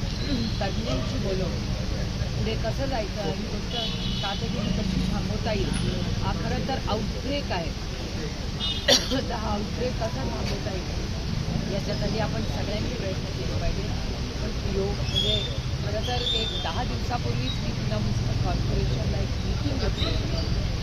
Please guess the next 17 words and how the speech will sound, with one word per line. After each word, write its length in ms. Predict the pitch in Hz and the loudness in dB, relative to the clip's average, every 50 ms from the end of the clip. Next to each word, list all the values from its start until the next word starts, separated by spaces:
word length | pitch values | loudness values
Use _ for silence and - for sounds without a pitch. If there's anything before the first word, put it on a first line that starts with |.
| - - - | 0 0 0
आणि 280 | - 208 214 - - | 0 0 0 0 0
त्या 120 | - - 262 | 2 2 2
मीटिंगमध्ये 840 | 269 - - 240 - - 240 233 - - - - - - 220 254 254 - - - - - - - - - | 2 2 2 0 0 0 0 0 -2 -2 0 0 0 2 2 0 0 0 -2 -2 0 -2 0 0 0 0
हे 140 | - 262 277 | 0 0 0
पाण्याच्या 600 | - - - 202 196 - - - - - - 269 | 0 0 2 2 2 2 2 2 2 2 2 2
प्रदूषणाच्या 880 | 262 - 214 202 185 - - - - - - - 175 175 - - 226 233 | 0 2 2 2 0 0 0 0 0 0 0 0 0 0 0 0 0 0
बद्दल 400 | - - 294 - - - - - - - - - - - - | 0 0 0 0 0 0 0 0 0 -2 -2 -2 0 0 0
सगळ्यांनीच 560 | 226 208 202 247 269 285 294 - - 220 - - - - - - - - - - - - - - | 0 0 0 0 2 2 0 2 2 0 0 0 0 0 0 0 0 0 0 0 0 0 0 0
खूप 420 | - 254 254 - - - - - 214 | 0 0 0 0 -2 -2 -2 0 0
कंप्लेंट्स 560 | 196 190 - 208 220 226 226 214 - - - | 0 0 0 0 0 0 0 0 0 0 0
केल्या 200 | 185 180 - 196 | 0 0 2 2
होत्या, 260 | 196 - - 196 208 | 2 0 0 0 0
त्याची 300 | - - - - - - - - | 0 0 0 0 0 -2 -2 -2
चर्चा 300 | 202 190 - - - 175 | 0 0 0 0 0 0
मागितली 420 | - - - 175 175 170 175 175 | 0 0 0 0 0 2 2 2
होती. 300 | - - 196 185 - 175 | 2 2 2 2 2 2
गेली 180 | 175 180 180 180 | 2 2 2 2